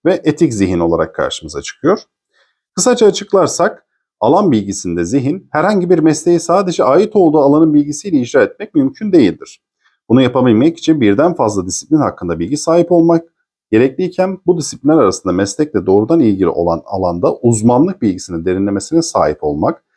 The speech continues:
ve meslek yaşamı boyunca düzenli olarak alan hakkında bilgi birikimini arttırmak için öğrenme ve gelişim stratejilerinin geliştirilmesi olarak belirtilir. Sentezleyen zihin,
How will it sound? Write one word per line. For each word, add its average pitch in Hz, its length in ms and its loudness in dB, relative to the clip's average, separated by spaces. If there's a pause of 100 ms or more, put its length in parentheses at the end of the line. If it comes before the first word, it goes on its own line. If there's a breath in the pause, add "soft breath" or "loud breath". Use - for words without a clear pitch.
(320)
ve 104 40 0
meslek 101 480 0
yaşamı 92 280 0
boyunca 85 320 0
düzenli 120 400 2
olarak 110 380 0
alan 151 220 2
hakkında 95 400 -4
bilgi 131 260 -4
birikimini 90 360 -8
arttırmak 135 500 0
için 202 300 -10 (340)
öğrenme 175 480 2
ve 196 60 0
gelişim 180 380 -2
stratejilerinin 85 800 -10
geliştirilmesi 120 880 -2
olarak 113 420 0
belirtilir. - 580 -4 (180)
Sentezleyen 143 720 2
zihin, 131 480 -2